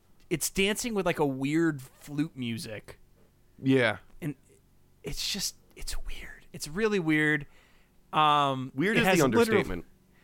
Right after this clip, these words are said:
Speaker 1: Yeah, it has literally nothing to do with the Mothman, though, so, you know.
Speaker 2: Mm-hmm.
Speaker 1: Whatever.
Speaker 2: It is both moth-ish and man-like.
Speaker 1: Yeah, I mean, it's got moth wings.
Speaker 2: Yeah.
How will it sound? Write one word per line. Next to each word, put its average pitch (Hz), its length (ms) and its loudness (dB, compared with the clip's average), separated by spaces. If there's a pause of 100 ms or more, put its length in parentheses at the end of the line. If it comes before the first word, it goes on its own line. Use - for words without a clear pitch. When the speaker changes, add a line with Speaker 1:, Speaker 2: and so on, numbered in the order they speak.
(240)
Speaker 1:
Yeah, 185 260 2
it 175 60 0
has 208 220 0
literally 233 320 2
nothing 165 280 0
to 151 60 -4
do 143 140 -4
with 139 80 0
the - 60 -6
Mothman, 127 540 -2
though, 110 180 -10
so, 113 520 -8
you 143 120 -8
know. 107 220 -8 (260)
Speaker 2:
Mm-hmm. 156 300 2 (540)
Speaker 1:
Whatever. 120 460 -2 (160)
Speaker 2:
It 127 60 4
is 123 100 4
both 165 240 2
moth-ish 131 680 4
and 131 240 4
man-like. 107 760 2 (800)
Speaker 1:
Yeah, 190 440 -8
I 147 80 -4
mean, 170 300 -2
it's - 180 -6
got 185 160 0
moth 156 280 -2
wings. 151 600 -6
Speaker 2:
Yeah. 151 260 4